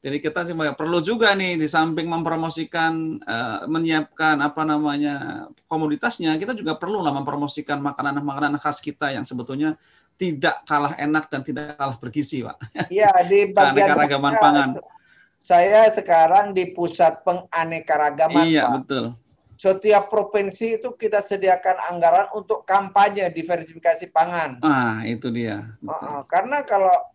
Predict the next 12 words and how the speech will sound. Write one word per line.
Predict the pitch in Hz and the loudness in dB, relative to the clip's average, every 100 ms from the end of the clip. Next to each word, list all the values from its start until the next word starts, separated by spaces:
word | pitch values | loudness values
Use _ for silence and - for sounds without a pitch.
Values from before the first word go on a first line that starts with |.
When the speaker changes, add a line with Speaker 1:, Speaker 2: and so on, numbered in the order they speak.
| _ _ _ | _ _ _
Speaker 2:
pangan | 190 196 196 196 190 | 0 2 0 -2 -2
non | 190 185 175 | -4 -2 -2
beras | 226 214 151 151 - | 2 4 4 0 -6
ini | 175 170 208 | -12 -10 -6
kan | 240 | -6
sehat | 226 - 240 214 190 | -4 0 4 4 2
sebetulnya. | 196 175 180 175 175 135 117 117 _ _ _ _ _ | -2 -10 -8 -8 -6 -8 -8 -14 _ _ _ _ _
Speaker 1:
Ya. | 127 101 101 _ - | -8 -6 -8 _ -10
Speaker 2:
Kita | 165 208 220 | 0 2 2
mengklasifikasikan | 214 196 175 175 175 175 175 165 - 196 196 | 0 0 -2 -2 -8 0 2 2 0 0 0
indeks | 196 180 175 175 160 | -4 -4 0 -2 -2
glikemik | 170 170 175 165 165 165 | -8 -6 -6 -6 -6 -10